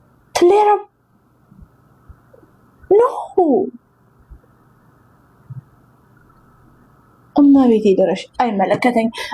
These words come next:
እኛም የምንኖረው እኮ፣ you know፣ ላስቲክ ቤት ውስጥ ነው ሰው። እኛ ምን አገባን? ኖ፣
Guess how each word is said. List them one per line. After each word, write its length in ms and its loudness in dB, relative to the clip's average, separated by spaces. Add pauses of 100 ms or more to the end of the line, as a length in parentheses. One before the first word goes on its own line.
(120)
እኛም 360 2
የምንኖረው 640 2
እኮ፣ 220 -6
you 160 2
know፣ 140 2
ላስቲክ 360 -4
ቤት 180 0
ውስጥ 180 -8
ነው 180 -4
ሰው። 200 -2 (340)
እኛ 160 2 (100)
ምን 140 -2
አገባን? 440 -2 (2250)
ኖ፣ 120 4